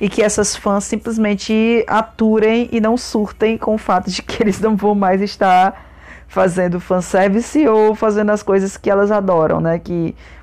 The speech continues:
muitas vezes inclui aí uma série de loucuras que Deus me livre, né? Aí nessa parte eu até entendo os caras não quererem mais estar nesse universo, porque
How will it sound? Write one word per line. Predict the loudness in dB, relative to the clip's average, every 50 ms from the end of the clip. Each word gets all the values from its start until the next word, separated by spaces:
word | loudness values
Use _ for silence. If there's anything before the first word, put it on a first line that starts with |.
| -4 -4
muitas | -2 0 2 0 2 2
vezes | 2 0 0 0 -2 -4
inclui | -4 -4 -4 -4 -2 0 2 2 4
aí | 4 4 4 4 2 2
uma | 0 0 0 0 0 0
série | -2 -4 -4 -2 0 2 2 2
de | 0 0 2
loucuras | 2 2 2 0 -2 -4 -2 0 0 2 0 0 -2
que | -6 -6 -4
Deus | 0 0 2 2 2 2
me | 0 0 0
livre, | 0 0 -2 -2 -4 -6 -6
né? | -2 -2 0 0 -2 -2 -6 -16 -20 -20 -20 -20 -14 -6 -2
Aí | 0 2 2 2 2
nessa | 0 0 0 0 -2 -2
parte | 0 -2 0 0 0
eu | 0
até | 0 2 0 0
entendo | 0 0 0 -2 0 -2
os | -2 -4
caras | -2 -2 0 2 2 0 0
não | -2 -4
quererem | -2 0 0 2 2 2 0 0
mais | 0 0 -2 -2
estar | -2 -4 -2
nesse | -2 -2 -4 -4 -6 -4
universo, | -2 -2 -2 -2 0 -2 -2 -2 -4 -10
porque | -20 -12 -6 -2 0 0 2 2 0 -2